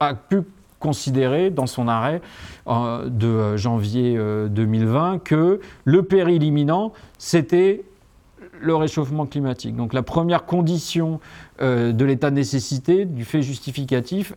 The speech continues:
était, euh, remplie, euh, en l'espèce, parce que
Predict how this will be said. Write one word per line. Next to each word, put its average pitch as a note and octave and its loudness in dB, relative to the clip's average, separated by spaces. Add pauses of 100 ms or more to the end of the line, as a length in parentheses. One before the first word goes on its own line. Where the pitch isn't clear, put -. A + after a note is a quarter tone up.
était, E3 2
euh, A#2+ 0 (380)
remplie, D#3+ 0
euh, A#2 -2
en A#2+ -2
l'espèce, D#3+ -2 (320)
parce - 0
que G3 2